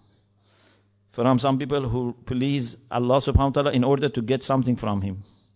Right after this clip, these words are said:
Abd is the one that says, "I have no control over my money, over my knowledge,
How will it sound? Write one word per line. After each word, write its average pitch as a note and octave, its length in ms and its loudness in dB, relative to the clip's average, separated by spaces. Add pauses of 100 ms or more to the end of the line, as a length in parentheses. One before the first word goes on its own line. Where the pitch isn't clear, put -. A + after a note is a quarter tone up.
(1080)
Abd E3 580 -2
is B2+ 200 -8
the B2 140 -2
one C#3+ 420 -4 (720)
that B2 180 -2
says, C#3+ 420 -4 (200)
"I B2 180 2
have A#2 380 -2
no B2 300 2 (100)
control A#2+ 800 -2
over A#2 320 -2
my A2 240 -2
money, A#2 580 -2 (220)
over A2+ 280 -2
my A2+ 200 0
knowledge, A2+ 500 -4